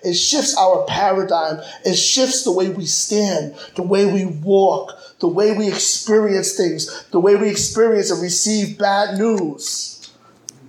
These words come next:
It brings a shift to our life. So we know that he's a powerful God, but then we have to also always have this revelation that he's an, an empowering God. He's powerful, but he loves to empower us.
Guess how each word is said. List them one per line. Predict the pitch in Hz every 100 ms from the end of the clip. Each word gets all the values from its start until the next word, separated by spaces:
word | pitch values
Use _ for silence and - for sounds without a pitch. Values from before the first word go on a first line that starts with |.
| -
It | 160
brings | 160 208 180
a |
shift | - - 247 247 -
to | 175
our | 147
life. | 143 107 - - - -
So | - 151 - - -
we | 220 247
know | 294 311 262 - 208
that |
he's | 220 240
a | -
powerful | - 247 254 247 220
God, | 247 233 190 - -
but | 226
then | 302 320
we | 320
have | 277
to | 311
also | 247 311 - 262
always | 240 277 277 269 214
have | 254 -
this | -
revelation | 214 233 233 233 - 226 - - -
that | 214
he's | 226 262 - 226
an, | 220 220
an | 214
empowering | 208 - - 262 269 254 226 196 180 185
God. | 160 147 110 - _ _ _ _ _ _ -
He's | 202 208
powerful, | 208 220 262 262 311 294 - -
but | 196
he | 190
loves | 226 233
to | 214 208
empower | 202 151 196 240 214 202 214 -
us. | - - - - -